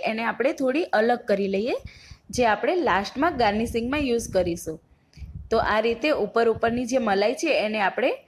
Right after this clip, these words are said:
એક પ્લેટમાં અલગથી લઈ લઈશું. અને હવે આપણે જેટલી પણ લસ્સી બનાવી છે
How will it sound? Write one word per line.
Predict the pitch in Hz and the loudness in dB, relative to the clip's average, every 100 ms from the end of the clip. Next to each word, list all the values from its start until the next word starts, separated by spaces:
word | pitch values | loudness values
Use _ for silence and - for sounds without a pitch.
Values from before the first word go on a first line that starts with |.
| _ _ _ | _ _ _
એક | 214 - | -2 -2
પ્લેટમાં | - 196 190 254 - | 0 0 0 -2 0
અલગથી | 180 214 214 349 523 | 0 0 0 0 0
લઈ | 349 254 | 2 2
લઈશું. | 247 196 202 185 185 - _ _ _ _ _ _ _ _ _ _ _ _ _ _ _ _ _ _ _ _ _ _ | 2 0 0 -4 -8 -14 _ _ _ _ _ _ _ _ _ _ _ _ _ _ _ _ _ _ _ _ _ _
અને | 214 220 | -2 0
હવે | 190 185 240 | 0 2 4
આપણે | 226 247 277 | 2 2 0
જેટલી | 233 208 185 240 | 0 -2 0 -4
પણ | 233 269 262 247 | 0 0 0 0
લસ્સી | 190 190 277 | 0 0 -2
બનાવી | 262 311 359 311 254 | 0 2 2 0 -2
છે | 247 269 | 0 0